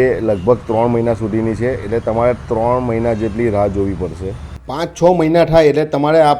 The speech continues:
પામના છોડને કુંડામાંથી કાઢીને એક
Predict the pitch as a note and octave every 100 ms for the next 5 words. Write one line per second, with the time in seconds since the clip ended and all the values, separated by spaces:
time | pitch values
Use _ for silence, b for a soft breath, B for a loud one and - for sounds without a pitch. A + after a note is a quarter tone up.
0 | C#3 A#2+ C3+ C#3+ C#3+ C#3+ C#3+ A#2+ - B2+
1 | C#3 D3 C3 B2+ C3 C3 B B - B2
2 | B2+ C#3 C3 C#3 - G#2+ A2+ C#3+ C3+ G2+
3 | F#2 - - B2